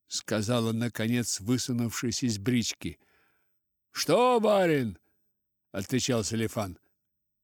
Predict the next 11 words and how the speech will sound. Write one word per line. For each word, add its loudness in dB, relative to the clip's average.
«Погляди-ка, 4
не 4
видно 4
ли 4
к 0
деревне?» 2
«Нет, 4
барин, 0
нигде 4
не 0
видно». -2